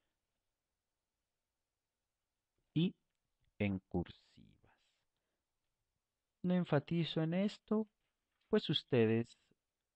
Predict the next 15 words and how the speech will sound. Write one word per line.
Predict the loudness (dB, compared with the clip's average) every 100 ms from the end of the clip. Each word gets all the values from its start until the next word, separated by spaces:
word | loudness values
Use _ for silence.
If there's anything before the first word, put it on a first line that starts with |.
| _
ya | -4 -4
tienen | 0 0 0 -2
experiencia | -6 -8 -6 -2 -2 -2 -6 -6 -6 -8 _ _ _ _ -4
sobre | -2 0
cómo | -2 -4 -2 -2 -6 -10 _ _
hacer | -18 -16 -10 -10
eso. | -12 _ _ _ _ _ _ _ _ _ _ _ _ _ _ _ _ _ _ _ _ _
Bien, | -2 -2 -2 _ _ _ _ _ _ _
con | -4
esto | -4 -4 -8 _
terminamos | -8 -8 -6 -4 -4 -8 -6
el | -4
repaso | -4 -6 -2 -4 -4 -8 -10 -10 _ _ _ _ _ -4
de | -2
la | -2 -6